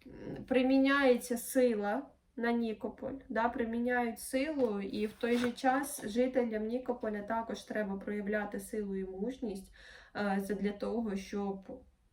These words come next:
існувати і залишатися там, де вони є зараз. Тому Нікополь, ситуація, на жаль, без змін. Дбайте про свою безпеку і, якщо є можливість, переїжджайте в більш спокійне і тихе місто, тому що від Нікополя, на жаль,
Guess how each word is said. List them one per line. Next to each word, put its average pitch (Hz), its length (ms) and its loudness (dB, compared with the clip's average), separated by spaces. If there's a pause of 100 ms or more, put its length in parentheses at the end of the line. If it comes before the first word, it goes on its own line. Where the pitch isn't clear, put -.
(680)
існувати 220 720 0
і 208 100 0
залишатися 202 680 -4
там, 190 220 -2
де 196 80 -2
вони 190 300 -4
є 190 120 -4
зараз. 180 460 -8
Тому 196 240 -4
Нікополь, 240 520 -2 (340)
ситуація, 214 680 0
на 196 140 -2
жаль, 190 240 -4
без 190 260 -8
змін. 233 360 0 (340)
Дбайте 208 380 -2
про 202 160 -8
свою 190 320 -8
безпеку 202 840 -4 (140)
і, 185 360 -6 (1040)
якщо 214 360 0
є 214 220 0
можливість, 208 840 -2 (460)
переїжджайте 202 640 0
в 175 40 -6
більш 196 320 -4
спокійне 214 540 -4
і 185 120 -4
тихе 196 380 -6
місто, 175 600 -12
тому 190 180 -6
що 190 140 -6
від 190 180 -6
Нікополя, 220 560 -2
на 180 140 -4
жаль, 196 240 -4